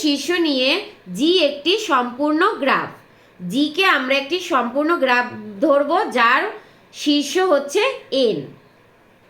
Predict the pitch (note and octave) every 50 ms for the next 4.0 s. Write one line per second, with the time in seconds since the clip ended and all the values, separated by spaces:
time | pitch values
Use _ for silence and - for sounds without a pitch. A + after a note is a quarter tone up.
0 | _ _ _ _ _ - - - - - _ _ G3+ G3+ D4 D4+ E4+ D4+ C4+ C#4+
1 | E4+ G#4 E4 A3 G#3 B3 C4+ C#4+ D4+ E4 F4+ G4 G4+ - - D4 C4+ B3 C4 -
2 | - E4+ F4 F#4 D#4 C#4+ D4 - - F#4+ G4 D#4 A3+ F#3+ C#4+ C#4 A3+ F3 D3 -
3 | - - - - - - - _ - F3+ F3 A3 C4+ C#4+ D#4+ E4+ D4 F4 F#4+